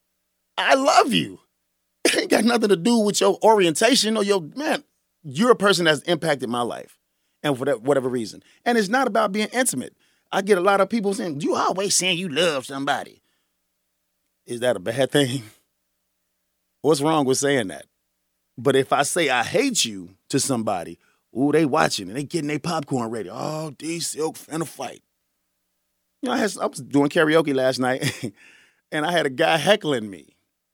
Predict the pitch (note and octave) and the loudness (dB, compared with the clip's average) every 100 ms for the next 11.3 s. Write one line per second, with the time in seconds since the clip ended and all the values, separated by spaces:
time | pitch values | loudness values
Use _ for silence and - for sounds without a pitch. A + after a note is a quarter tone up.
0 | _ _ _ _ _ - - G3 G3+ G3+ | _ _ _ _ _ -18 -6 -4 -2 -2
1 | F#3+ D3 C#3 E3+ C#3+ B2 A#2+ - D#3 C3 | -2 -2 0 2 2 0 -2 0 0 0
2 | A#2 A2 - C3 F#2 F2+ _ _ _ _ | -2 -4 -8 -10 -12 -16 _ _ _ _
3 | - G2+ - - _ _ - - _ _ | -10 -10 -12 -20 _ _ -6 -6 _ _
4 | _ - - - - - - C#4 C#4+ A3 | _ -20 -20 -20 -18 -12 -8 -8 -4 -2
5 | A3+ G#3 G3+ F3+ A#3+ A#3 C#4 G3+ F#3+ E3+ | -2 -2 -2 0 2 2 0 0 2 0
6 | G#3 G3+ E3 D#3 D#3 D3+ D3+ C3 A#2+ A#2 | 0 2 2 2 0 -2 -2 -4 -4 -6
7 | C#3 F3+ C#4 D#4 B3 B3+ A3+ - A#3+ A3 | -8 -6 -4 -2 -2 -4 -6 -6 -6 -8
8 | - _ - G#4+ A#3+ D3+ A3+ A#3 A3+ A#3+ | -14 _ -4 -2 -2 0 0 0 -2 -2
9 | A#3+ B3 A#3+ A#3 - _ _ _ _ _ | 2 4 4 2 -2 _ _ _ _ _
10 | _ _ _ F#3 G#3 G#3+ C4 - C4 G#3+ | _ _ _ -10 -6 -4 -2 -4 -4 -2
11 | F3+ D#3 | -2 -2